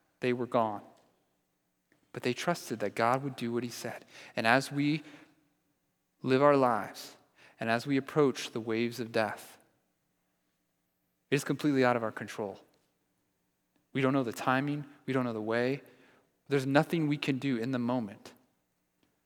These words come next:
We have to simply trust in Jesus, that he will hold back the waves of death, that he has made a way by his death and resurrection for us to pass safely through the waves of death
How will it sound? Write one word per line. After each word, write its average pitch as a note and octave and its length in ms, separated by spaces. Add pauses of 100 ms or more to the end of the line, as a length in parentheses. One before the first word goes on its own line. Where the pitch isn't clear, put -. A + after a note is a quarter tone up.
(340)
We C3 100
have C#3 180
to B2+ 120
simply A#2 800 (540)
trust - 640 (440)
in C3 220
Jesus, - 640 (720)
that G#2+ 120
he D#3 240
will C3 160
hold C3 340
back A#2+ 340
the B2+ 80
waves A2+ 360
of A2 100
death, - 420 (600)
that G#2+ 100
he C#3 140
has C#3+ 120
made C#3 240
a C3+ 60
way B2+ 520 (800)
by A#2 160
his B2 260
death B2+ 320
and C#3 100
resurrection A#2+ 580
for - 220
us C3 180
to - 120
pass A2+ 320
safely D3 560
through C3+ 200
the B2 80
waves A2+ 260
of G#2+ 80
death G2+ 340